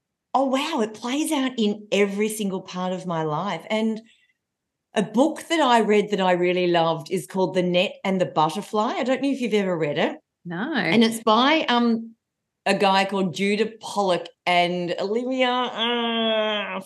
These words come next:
Speaker 1: Fox. I think it's Fox.
Speaker 2: <laughs>
Speaker 1: Anyway, it's, it's beautiful because it's talking about,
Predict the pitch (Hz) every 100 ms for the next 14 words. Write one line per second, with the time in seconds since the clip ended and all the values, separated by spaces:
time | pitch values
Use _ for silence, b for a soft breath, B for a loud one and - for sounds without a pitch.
0 | - 208 202 - 220 247 247 226 175 -
1 | B B B 233 269 269 240 220 254 -
2 | - 233 - - _ - 196 233 285 302
3 | 240 214 240 233 - 247 294 349 370 277
4 | 220 202 196 196